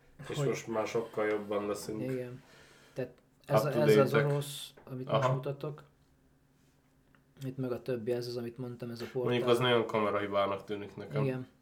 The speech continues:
Speaker 2: Meg ez nekem úgy tűnik, mint egy portál. Ö,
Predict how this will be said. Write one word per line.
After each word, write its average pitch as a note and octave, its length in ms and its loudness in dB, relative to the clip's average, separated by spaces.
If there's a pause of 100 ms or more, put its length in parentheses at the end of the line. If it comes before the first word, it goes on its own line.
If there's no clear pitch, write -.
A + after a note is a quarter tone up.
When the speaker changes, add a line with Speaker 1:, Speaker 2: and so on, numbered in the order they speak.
Speaker 2:
Meg C3+ 180 -4
ez C#3+ 80 2
nekem D3 240 0
úgy C3+ 100 2
tűnik, B2+ 280 -4
mint B2 220 -10
egy B2 100 -6
portál. A2 600 -10 (1120)
Ö, A#2 360 -6